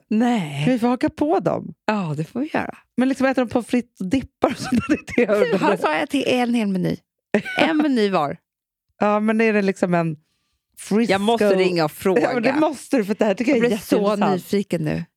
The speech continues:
Speaker 2: Ett mil. Man tar ett mil för the meal.
Speaker 1: Men det är ganska trevligt när man gör ordning sig och sminkar sig.
Speaker 2: Nej, man luktar illa då också. Nej, det, jag vet inte om jag vill äta det, <laughs> faktiskt. Du
Speaker 1: Ja,
Speaker 2: vet,
Speaker 1: det är innan
Speaker 2: känns det
Speaker 1: duschen.
Speaker 2: flottigt?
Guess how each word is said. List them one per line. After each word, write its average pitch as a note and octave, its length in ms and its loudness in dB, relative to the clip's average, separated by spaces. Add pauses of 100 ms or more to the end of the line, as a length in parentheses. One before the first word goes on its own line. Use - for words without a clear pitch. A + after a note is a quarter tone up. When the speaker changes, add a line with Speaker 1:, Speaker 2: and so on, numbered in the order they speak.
(120)
Speaker 2:
Ett - 120 -8
mil. F3+ 500 0 (680)
Man G4 140 0
tar C#4+ 120 2
ett F#3 80 -6
mil G#3 380 2
för F3+ 380 2
the F3 100 2
meal. E3+ 400 0
Speaker 1:
Men C3 100 -4 (260)
det - 100 -6
är - 40 -2 (120)
ganska - 200 -2
trevligt G4+ 180 0
när F4+ 80 0
man F4 140 2
gör F4+ 80 2
ordning D4+ 240 0
sig D4 100 -2
och C4+ 60 -4
sminkar C4 320 -2
sig. F#3 280 -6 (680)
Speaker 2:
Nej, D#3 180 0
man D3+ 180 0
luktar D3 360 -4
illa C#3+ 180 -4
då - 120 -12
också. - 220 -14 (380)
Nej, C4 140 0
det, D#4 160 2
jag C#4 120 2
vet C4+ 140 -2
inte G3 160 0
om B3 60 2
jag - 80 -4
vill G#3+ 120 2
äta G#3 200 0
det, C#3+ 180 0
<laughs> - 460 -4
faktiskt. A3 460 0 (960)
Du C4+ 60 2
Speaker 1:
Ja, - 20 4
Speaker 2:
vet, B3 160 2
Speaker 1:
det A3 80 2
är A3 200 2
innan G#3+ 240 2
Speaker 2:
känns B3+ 80 4
det A#3+ 60 2
Speaker 1:
duschen. A#3 200 0
Speaker 2:
flottigt? D4 340 0